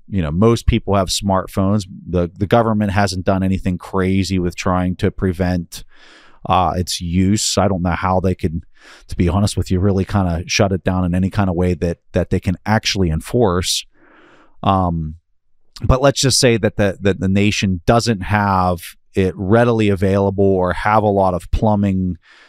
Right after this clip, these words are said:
to incorporate it, they're gonna struggle the most with the transition.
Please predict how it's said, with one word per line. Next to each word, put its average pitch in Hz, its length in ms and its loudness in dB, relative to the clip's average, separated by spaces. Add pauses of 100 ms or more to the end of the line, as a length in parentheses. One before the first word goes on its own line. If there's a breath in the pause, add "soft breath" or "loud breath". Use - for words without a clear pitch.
(100)
to 92 580 0
incorporate 95 720 0
it, 87 200 -4
they're 117 180 2
gonna 110 160 0
struggle 92 340 -2
the 82 100 -4
most 80 360 -4
with 87 100 -4
the - 60 -16
transition. 78 720 -8